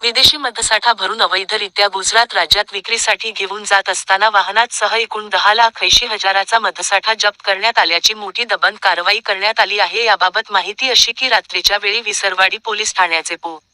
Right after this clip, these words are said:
उप. नि. किरण पाटील, पो. क. लिनेश पाडवी, सांगळे, चालक कौतिक कोकणी, बोरसे हे खांडबारा ते डोगेगाव रस्त्यावर गस्त घालत असताना या रस्त्यावरून गुजरात राज्याकडे जाणारी मारुती ब्रेझा क्रमांक जी.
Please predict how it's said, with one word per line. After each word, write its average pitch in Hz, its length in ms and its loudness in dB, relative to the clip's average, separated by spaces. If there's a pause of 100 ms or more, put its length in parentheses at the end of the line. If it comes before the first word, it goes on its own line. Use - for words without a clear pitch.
(560)
उप. 262 220 -2 (340)
नि. 247 360 0 (240)
किरण 277 280 0
पाटील, 226 400 0 (140)
पो. 190 220 -4 (240)
क. 269 80 0 (440)
लिनेश 247 400 2
पाडवी, 202 560 0
सांगळे, 208 540 0 (160)
चालक 226 260 2 (100)
कौतिक 190 360 0
कोकणी, 180 460 -4 (280)
बोरसे 233 360 0
हे 269 200 0
खांडबारा 185 540 2
ते 247 140 -4
डोगेगाव 202 480 0
रस्त्यावर 196 500 -2 (100)
गस्त 196 260 0
घालत 196 280 2
असताना 202 420 2
या 247 160 4
रस्त्यावरून 214 560 -2
गुजरात 220 460 0
राज्याकडे 190 520 2
जाणारी 185 400 0
मारुती 196 400 0
ब्रेझा 208 340 -2
क्रमांक 170 460 -2
जी. 165 300 -4